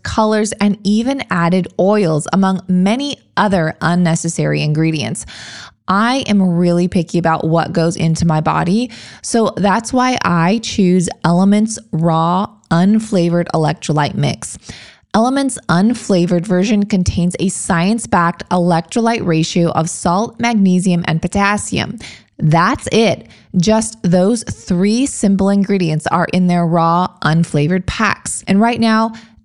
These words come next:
Element is offering my listeners a free sample pack with any purchase.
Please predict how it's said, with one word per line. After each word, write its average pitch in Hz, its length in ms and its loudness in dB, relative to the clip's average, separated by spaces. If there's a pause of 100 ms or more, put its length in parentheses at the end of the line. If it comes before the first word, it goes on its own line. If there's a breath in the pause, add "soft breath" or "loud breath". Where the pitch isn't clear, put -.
Element 277 420 0
is 247 220 -2
offering 196 460 2
my 185 260 2
listeners 196 560 0
a 196 140 0
free 208 480 -2
sample 175 420 0
pack 170 380 -4
with 170 260 0 (160)
any 180 280 2
purchase. - 580 -6